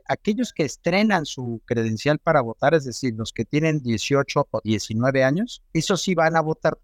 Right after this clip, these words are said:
vota el sesenta por ciento de esos chicos. Sin embargo, cuando tú ya revisas entre veinte y veintinueve, ahí está la escala, digamos, el sector de población que menos participa en las elecciones. Es un dato muy curioso, como que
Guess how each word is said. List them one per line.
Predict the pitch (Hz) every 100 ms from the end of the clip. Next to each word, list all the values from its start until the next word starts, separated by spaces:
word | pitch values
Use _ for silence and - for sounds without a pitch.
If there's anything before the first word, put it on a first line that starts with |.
| -
vota | 160 -
el | 170
sesenta | - 143 - 160 170 170
por | - 123
ciento | - 139 -
de | 127 120
esos | - 120
chicos. | - 127 _ _ _
Sin | - 147 156
embargo, | 156 160 202 175 170 247
cuando | - 143 139
tú | - 190
ya | 196
revisas | 185 180 180 - 165 -
entre | 120 107 123 123
veinte | 147 170 170 175
y | 160
veintinueve, | 139 127 - 127 131 120 135 -
ahí | - 127 165 214
está | - - 196 202
la | 190
escala, | 147 - 151 143 160 - -
digamos, | 127 147 151 -
el | 117
sector | - 120 - 156
de | 190
población | 165 139 127 156 185 - -
que | 147
menos | 147 208 247 -
participa | 147 - - - 135
en | 117
las | 110
elecciones. | 110 101 - 104 113
Es | 147 190
un | 175
dato | 170 -
muy | 160 151
curioso, | - 147 147 143 120
como | - 117
que | - 127 -